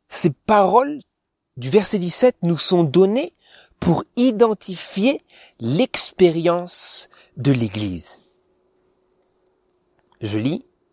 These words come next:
Après le verset seize, où la femme est allée se réfugier dans les terres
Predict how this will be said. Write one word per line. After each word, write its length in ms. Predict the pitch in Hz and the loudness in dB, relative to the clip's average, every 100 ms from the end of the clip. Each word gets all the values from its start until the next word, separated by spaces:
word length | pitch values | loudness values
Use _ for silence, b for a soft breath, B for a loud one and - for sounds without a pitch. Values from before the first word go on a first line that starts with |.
| _ _ _ _ _ B B B B B B B | _ _ _ _ _ B B B B B B B
Après 240 | - - 226 | -6 2 4
le 60 | |
verset 280 | 170 170 170 | 6 2 2
seize, 420 | 156 226 254 175 - | 2 6 6 4 -6
où 240 | 170 170 - _ _ _ - | -4 -4 -6 _ _ _ -2
la 140 | 156 | -2
femme 580 | - - 233 220 139 117 _ _ _ _ | -2 0 0 0 -6 -10 _ _ _ _
est 140 | 160 165 | 4 6
allée 440 | 170 180 202 - _ _ _ _ _ | 6 4 2 0 _ _ _ _ _
se 200 | - 165 | -4 2
réfugier 1080 | 160 143 240 247 - 240 196 160 175 262 339 _ _ _ _ _ _ _ _ _ _ _ - | 2 2 0 0 -2 -2 -2 -2 0 0 -2 _ _ _ _ _ _ _ _ _ _ _ -10
dans 220 | 135 180 | 0 4
les 160 | 180 175 | 6 4
terres 600 | - 240 262 220 - | 4 2 2 -4 -14